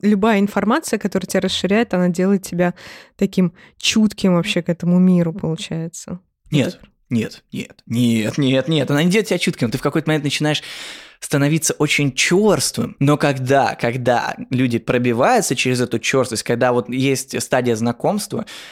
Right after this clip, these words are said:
Speaker 2: там, условно, первый день, да, неделя и месяц. Вот на неделе человек уже начинает входить в твое личное пространство,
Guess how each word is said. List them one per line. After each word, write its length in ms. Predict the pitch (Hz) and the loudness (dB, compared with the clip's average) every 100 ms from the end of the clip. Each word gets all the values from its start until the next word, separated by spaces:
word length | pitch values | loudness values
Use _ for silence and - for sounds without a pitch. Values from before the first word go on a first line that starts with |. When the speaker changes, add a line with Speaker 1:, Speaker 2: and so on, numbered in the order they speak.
| - | -8
Speaker 2:
там, 180 | 113 113 | -4 -2
условно, 580 | - 131 123 120 110 - _ | -2 0 2 0 0 -4 _
первый 340 | 214 247 226 | 0 2 2
день, 300 | 196 208 202 | 2 0 0
да, 240 | 143 151 147 | 2 2 2
неделя 460 | 135 131 175 214 | 0 0 2 2
и 160 | 170 139 | 2 2
месяц. 500 | 139 120 - 117 - - | 2 0 -2 -8 -8 -6
Вот 160 | 131 | 0
на 20 | 151 | 2
неделе 460 | 160 156 254 302 | 2 2 2 2
человек 360 | 147 156 196 202 | 2 2 0 0
уже 120 | 160 | 0
начинает 320 | 170 - 151 | 0 -2 -2
входить 400 | - 143 143 143 | -2 -2 -2 -4
в 60 | - | -2
твое 200 | 131 123 | 0 2
личное 340 | 131 - 127 | 0 -2 -6
пространство, 760 | 117 120 - 208 262 262 226 | -4 -4 -2 0 0 -2 -4